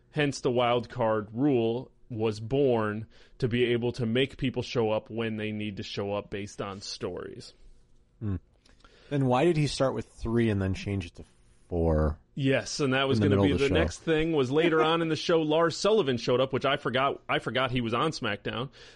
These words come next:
Speaker 1: Lars Sullivan showed up and stared Vince down, and Vince said, "Let's make it four people now," and Lars Sullivan was the fourth. So now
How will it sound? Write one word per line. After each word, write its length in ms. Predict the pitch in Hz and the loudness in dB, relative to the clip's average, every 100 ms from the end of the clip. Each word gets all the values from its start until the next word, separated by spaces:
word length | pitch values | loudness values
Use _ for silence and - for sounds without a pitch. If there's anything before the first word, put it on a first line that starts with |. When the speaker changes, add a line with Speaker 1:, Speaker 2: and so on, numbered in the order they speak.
| - | -2
Speaker 1:
Lars 240 | 131 143 | 2 2
Sullivan 400 | - 165 170 143 | 4 4 4 2
showed 320 | 131 156 127 | 0 2 4
up 240 | 123 139 - | 4 2 0
and 100 | 117 | -4
stared 380 | - 156 143 117 | 0 2 2 2
Vince 280 | 135 123 | -2 -2
down, 500 | 120 123 117 131 165 - - _ | 0 2 2 2 0 -6 -20 _
and 280 | - 131 113 | -2 0 0
Vince 320 | 104 139 131 | 2 0 0
said, 340 | - 143 120 113 | 2 2 2 0
"Let's 260 | 131 127 | 0 0
make 200 | 135 123 | 0 2
it 100 | 135 | 0
four 380 | - 143 143 147 | 0 0 4 4
people 460 | 135 131 113 117 110 | 2 -2 0 0 -2
now," 480 | 107 107 101 98 104 | 0 0 0 -2 -2
and 160 | 113 | 0
Lars 220 | 120 120 | 2 0
Sullivan 440 | - 190 175 131 123 | 2 2 4 2 0
was 120 | 117 | -2
the 80 | 120 | -4
fourth. 340 | - 110 107 | -4 -6 -4
So 100 | - | -2
now 220 | 156 160 | 0 0